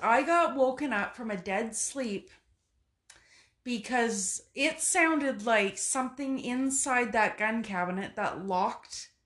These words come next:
like, metal gun cabinet, was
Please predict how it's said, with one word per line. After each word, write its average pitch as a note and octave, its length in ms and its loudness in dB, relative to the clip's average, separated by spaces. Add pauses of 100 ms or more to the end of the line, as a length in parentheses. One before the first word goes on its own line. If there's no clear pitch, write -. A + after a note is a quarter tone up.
(180)
like, G3 180 -6
metal G#3 540 2
gun G#3+ 280 -2
cabinet, F3 500 -6 (500)
was G3 680 0